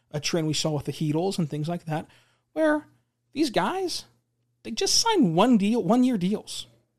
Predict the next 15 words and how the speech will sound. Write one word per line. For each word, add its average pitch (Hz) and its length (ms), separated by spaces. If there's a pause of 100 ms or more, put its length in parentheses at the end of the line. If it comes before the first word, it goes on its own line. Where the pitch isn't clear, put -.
(120)
Now, 294 140
they're 349 100
not 370 200
technically 151 720 (340)
one-year 147 380
deals. 135 300
The - 80
big 220 200
term 196 280
in 147 100
basketball 156 420
is - 80
one 151 220
plus - 400
one, 143 300